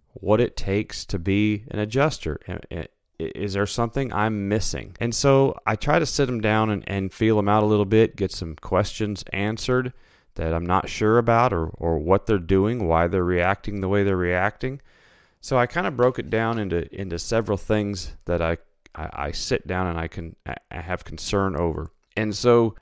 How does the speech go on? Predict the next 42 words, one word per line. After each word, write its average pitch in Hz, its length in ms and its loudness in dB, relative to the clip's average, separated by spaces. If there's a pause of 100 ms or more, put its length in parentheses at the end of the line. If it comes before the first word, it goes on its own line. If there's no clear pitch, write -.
(100)
first 175 240 -2
of 123 80 -2
all, 107 160 4
when 101 80 -2
they 92 140 -2
come 147 320 -4
to 113 120 -6
me 95 220 -4 (160)
with 107 280 2
this 107 180 0
question, - 580 -6
the - 80 -8
first 165 220 0
thing 135 180 -2
I 101 120 2
ask 101 440 0
is, - 140 -10
"What's - 200 -6
your 127 100 -2
background? 82 680 -2
Where 92 120 2
did 110 120 -6
you 117 80 -4
come 92 260 -2
from? 85 340 -12
What 95 160 2
do 110 60 -2
you, 98 60 -2
what 107 200 2
did 139 120 -8
you 147 120 0
know 101 640 2 (180)
and 82 180 -8
what 87 100 4
did 110 140 -6
you 117 100 -2
do 92 360 -2
before 85 500 -4
you 95 160 -2
got 78 240 -4
into 78 300 -4
adjusting?" 123 560 0